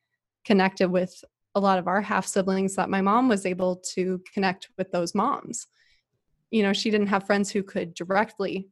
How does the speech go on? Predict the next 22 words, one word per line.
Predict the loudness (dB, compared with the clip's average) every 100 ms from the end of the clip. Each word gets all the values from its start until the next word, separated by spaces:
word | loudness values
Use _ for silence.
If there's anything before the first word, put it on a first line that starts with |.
| -8
relate | -4 -4 -6
to | -8
that | -8 -8
experience. | -10 -6 -2 -2 -2 -6
So | -4 -2 -2 -4 _ _ _ _ -4
we | 0
had | 0 0 -4 _ -12
a |
couple | -8 -6 -4 -4 -4
small | -4 -2 -2 -2
reunions | -2 -2 0 0 -2 -2 -4 -4 -6 -10
where | -6 -4
we | -4 -6
got | -6 -6 -8 -16 _ _ _ _ _
together | -8 -4 -2 -2
with, | -4 -6 _ _ _
you | -8
know, | -6 -6
maybe | -6 -6 -10
five | -8 -6 -6 -4
of | -6 -6
them. | -4 -4 -6